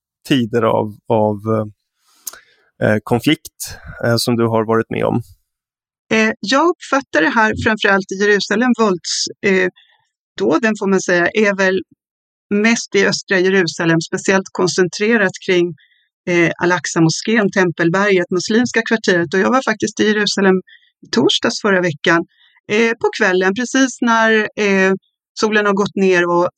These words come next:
Speaker 2: eh, många, många palestinier var på väg genom, eh, Damaskusporten, genom muslimska kvarteret och upp på Tempelberget. Och min dotter hade gått av på fel hållplats och hon befann sig där. Eh, och jag sa, "Vänta, och jag kommer." Så vi gick den vägen, för vi ville ner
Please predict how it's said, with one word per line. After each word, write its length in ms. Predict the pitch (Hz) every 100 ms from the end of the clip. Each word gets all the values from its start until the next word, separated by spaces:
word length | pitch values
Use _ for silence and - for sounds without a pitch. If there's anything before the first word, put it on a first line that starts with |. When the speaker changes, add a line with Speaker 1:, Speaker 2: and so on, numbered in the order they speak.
| -
Speaker 2:
eh, 160 | 190 185
många, 340 | 214 202 208
många 400 | 214 190 185 175
palestinier 640 | 175 175 - 190 196 190 175
var 140 | 170 190
på 120 | 175
väg 320 | 175 170 165 175 _ _ _
genom, 600 | 170 196 214 196 185 170 170 160 - _ _ _ _ _ _
eh, 120 | 190 160 165
Damaskusporten, 880 | 175 185 - 160 - 233 - 196 180
genom 360 | 180 208 202 196
muslimska 440 | 190 - 170 - 180
kvarteret 440 | 185 - 180 165 170
och 60 |
upp 100 | 170
på 80 | 180
Tempelberget. 720 | - 180 180 185 180 180 196
Och 60 | 196
min 160 | 196
dotter 340 | 202 262 - 269
hade 180 | 247 214
gått 200 | 196 185
av 100 | 175
på 40 | 214
fel 160 | 170 175
hållplats 400 | 233 - 247 -
och 60 |
hon 120 | 202 214
befann 340 | 220 214 196
sig 140 | 202
där. 160 | 185 180 - - - - - 202
Eh, 180 | 202
och 60 | 196
jag 120 | 190
sa, 120 | 196
"Vänta, 300 | 190 190 165
och 60 | 180
jag 160 | 175 -
kommer." 400 | 302 392 233 202
Så 140 | 226
vi 100 | 214 226
gick 140 | 339 - 202
den 220 | 240 240
vägen, 340 | 190 170 160 175
för 100 | 190
vi 100 | 202
ville 260 | 233 220 208
ner 220 | 196